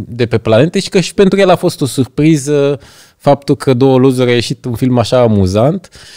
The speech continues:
Și știam asta pentru că am mai spus-o la alte Q and A-uri în română, deci știam ce vrea să zică. Și se, uh, se ia Boguță microfonul și zice, încearcă,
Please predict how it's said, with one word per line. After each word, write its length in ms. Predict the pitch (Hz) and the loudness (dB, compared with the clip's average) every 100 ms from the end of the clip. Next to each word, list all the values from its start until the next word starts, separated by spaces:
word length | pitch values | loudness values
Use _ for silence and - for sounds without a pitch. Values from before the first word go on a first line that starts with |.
| - _ | -20 _
Și 140 | - 156 | -4 -4
știam 320 | - 190 190 | 2 2 2
asta 220 | 202 208 | 2 0
pentru 160 | 196 185 | -2 0
că 80 | |
am 60 | 190 | 0
mai 100 | 180 | 0
spus-o 340 | - - 185 | -2 -4 0
la 100 | 185 | 2
alte 200 | 185 185 | 2 -2
Q 120 | 170 180 | -4 -2
and 200 | 156 165 | 0 0
A-uri 240 | 180 180 | 0 0
în 60 | 175 | -2
română, 460 | 170 170 147 104 | 2 2 4 2
deci 140 | 95 95 | 0 -6
știam 300 | - 165 156 | -2 0 0
ce 140 | 143 | 0
vrea 160 | 143 143 | 0 0
să 160 | - | -2
zică. 360 | 120 110 - 87 _ _ _ _ _ _ _ | -6 -6 -8 -14 _ _ _ _ _ _ _
Și 180 | _ 143 | _ -10
se, 420 | - 170 165 156 | -4 -2 0 -2
uh, 260 | 151 147 139 | -2 -2 -2
se 180 | 127 120 - 147 | -6 -12 -16 -6
ia 200 | 139 151 | 0 0
Boguță 360 | 135 131 143 | 0 -6 -4
microfonul 520 | 127 120 117 - 143 | -4 -4 -4 -4 -4
și 320 | 147 - 143 - _ _ 127 | -6 -8 -12 -16 _ _ -14
zice, 600 | 123 156 156 151 139 107 _ _ _ _ _ _ _ _ | -10 -4 2 2 0 -8 _ _ _ _ _ _ _ _
încearcă, 640 | 139 117 160 - 147 143 | -2 2 0 0 -2 -2